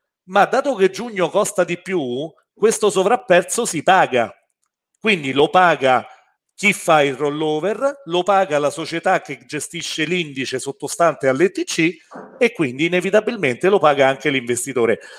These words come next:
Quindi spesso ci viene chiesto: "Come posso investire sul petrolio senza essere soggetto al rollover o al contango?" Non è possibile, perché fondamentalmente il s-, petrolio si muove sulle materie prima is-, eh, con contratto future scadenza mensile.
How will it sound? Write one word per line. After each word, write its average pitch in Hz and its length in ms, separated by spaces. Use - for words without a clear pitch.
Quindi 190 220
spesso 240 420
ci 156 140
viene 185 260
chiesto: 170 440
"Come 226 240
posso 214 280
investire 185 460
sul 160 140
petrolio 170 440
senza 170 360
essere 165 320
soggetto 170 420
al 156 80
rollover 147 560
o 139 120
al 139 100
contango?" 160 800
Non 202 200
è 151 80
possibile, 113 600
perché 165 240
fondamentalmente 208 1040
il 160 320
s-, - 160
petrolio 160 480
si 190 120
muove 156 320
sulle 190 380
materie 165 420
prima 151 420
is-, - 340
eh, 151 300
con 180 220
contratto 180 460
future 131 480
scadenza 143 600
mensile. 113 560